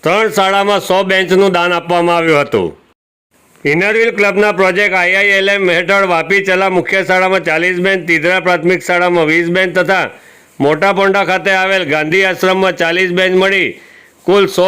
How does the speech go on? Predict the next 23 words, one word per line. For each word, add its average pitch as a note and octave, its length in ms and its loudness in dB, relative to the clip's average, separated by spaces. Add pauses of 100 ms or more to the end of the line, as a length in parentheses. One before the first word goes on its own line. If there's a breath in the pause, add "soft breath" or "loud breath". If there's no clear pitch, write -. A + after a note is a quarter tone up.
(140)
બેન્ચની F#3+ 480 0
સુવિધા F3 340 2
પૂરી F3 300 2
પાડવામાં F3 420 0
આવી F3+ 220 0
હતી. A2 300 -4 (800)
ડિસ્ટ્રિક્ટ G#3+ 600 -2
થ્રી F#3+ 240 2
ઝીરો G#3 200 2 (100)
સિક્સના G3 380 0
ડિસ્ટ્રિક્ટ F3+ 520 -2
ચેરમેન G3+ 340 0
ડૉક્ટર F3+ 460 0
તેજલબેન F#3 540 -2
દેસાઈના F#3+ 460 0
નેજા F#3+ 280 0
હેઠળ F#3 320 0
સો F#3 220 0
બેન્ચનું G3 500 2
વિતરણ F3+ 380 0
કરવામાં E3+ 420 2
આવ્યું D#3+ 260 2
હતું. F2+ 240 -2